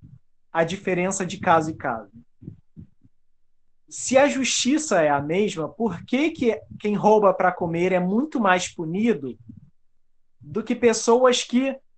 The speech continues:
recebem milhares e milhares de reais por mês legalmente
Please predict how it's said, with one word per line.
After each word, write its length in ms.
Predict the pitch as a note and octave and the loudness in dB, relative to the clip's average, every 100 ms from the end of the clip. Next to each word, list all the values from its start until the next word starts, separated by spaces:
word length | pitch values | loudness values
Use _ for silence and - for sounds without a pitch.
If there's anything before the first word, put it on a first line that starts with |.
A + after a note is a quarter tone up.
| _ _ - _ - | _ _ -20 _ -2
recebem 960 | G3+ A3 - A#3 B3+ C4 C#4 C#4+ C#4 - _ _ _ _ _ _ _ _ _ _ _ | 2 2 2 4 4 4 0 -6 -10 -20 _ _ _ _ _ _ _ _ _ _ _
milhares 720 | B3+ G#3 A3 A3 B3+ C#4+ A#3 | -6 -2 4 4 4 2 -2
e 40 | B3 | -4
milhares 840 | B3+ A3 F3+ F3+ F3+ F3 - - _ _ _ _ - _ C#3 _ _ _ C3+ _ | 0 4 4 4 0 -6 -10 -16 _ _ _ _ -20 _ -20 _ _ _ -20 _
de 280 | B2+ E3 G3 | -16 -6 -2
reais 420 | G#3+ F#3 F#3 F3+ | 2 4 4 0
por 320 | - C4 F#3+ | -6 -6 -4
mês 640 | F#3 F#3 G#3+ A#3+ - - _ _ _ _ _ _ | -2 0 0 -2 -8 -14 _ _ _ _ _ _
legalmente 1120 | F3+ G#3+ C#4 D4+ C#4+ B3+ F#3+ F3+ G3+ - B3 | -4 2 2 4 2 2 0 -2 -4 -6 -8